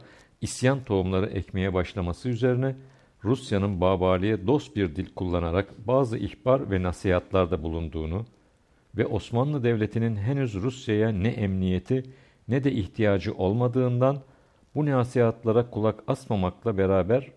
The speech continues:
onu gücendirmeyecek bir şekilde hareket ettiğini bundan önce görmüştük. Fransızların Toulon'da hazırlıklara başlamaları üzerine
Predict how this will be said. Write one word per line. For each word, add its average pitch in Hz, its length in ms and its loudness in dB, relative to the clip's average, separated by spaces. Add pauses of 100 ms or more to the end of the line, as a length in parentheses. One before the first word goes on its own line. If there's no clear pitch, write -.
(220)
onu 95 260 -2
gücendirmeyecek 101 960 -2
bir 104 80 -2
şekilde 98 440 -6
hareket 95 440 0
ettiğini 90 440 -2
bundan 98 280 -2
önce 95 260 -2
görmüştük. 80 720 -4 (640)
Fransızların 131 800 0 (100)
Toulon'da 113 540 2
hazırlıklara 104 600 0
başlamaları 101 560 0
üzerine 85 460 -2